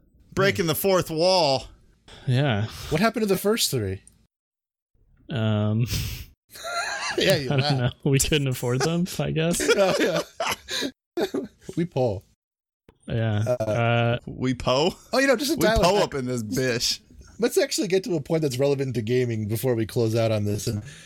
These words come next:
Speaker 3: the main concern
Speaker 2: Now I
Speaker 3: right
Speaker 2: wanna talk
Speaker 3: now
Speaker 2: about what Guido's doing.
Speaker 3: <laughs> Right
Speaker 1: Yes.
Speaker 3: now? Right this
Speaker 1: Main
Speaker 2: Yes.
Speaker 1: concern.
Speaker 2: What do you think he's doing?
Speaker 3: <laughs> Probably shitting.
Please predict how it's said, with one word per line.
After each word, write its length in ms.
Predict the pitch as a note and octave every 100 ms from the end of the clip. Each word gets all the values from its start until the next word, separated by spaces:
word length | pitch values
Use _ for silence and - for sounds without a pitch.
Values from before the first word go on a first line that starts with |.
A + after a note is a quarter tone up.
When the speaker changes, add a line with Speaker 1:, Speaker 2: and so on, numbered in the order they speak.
| - C#3
Speaker 3:
the 180 | A#2+ D3
main 240 | E3 G3+
concern 280 | G3+ E3 D#3
Speaker 2:
Now 100 | D#3+
I 20 | F3+
Speaker 3:
right 60 |
Speaker 2:
wanna 140 | F3 F3
talk 200 | E3 E3
Speaker 3:
now 40 |
Speaker 2:
about 180 | D3+ D3+
what 120 | D3+
Guido's 320 | C#3+ D#3 D3+ B2+
doing. 400 | C3 B2 B2+ C3 _ _ _ _ _ _ _ _ -
Speaker 3:
<laughs> 320 | - - D#4+
Right 160 | B3
Speaker 1:
Yes. 380 | C4 - C#4+ D#4
Speaker 3:
now? 60 | B3+
Right 100 | -
this 80 | C4+
Speaker 1:
Main 180 | E3+ E3+
Speaker 2:
Yes. 80 | D3+ D3
Speaker 1:
concern. 280 | C3+ A2+ A#2
Speaker 2:
What 220 | C3+ D#3+
do 80 | F#3
you 80 | F#3
think 160 | E3
he's 160 | C#3+ C#3
doing? 320 | A#2+ A#2+ A2+ - _ _
Speaker 3:
<laughs> 320 | _ _ _
Probably 300 | - G#3+ G#3+
shitting. 560 | G#3 - F#3+ F3+ F#3 F#3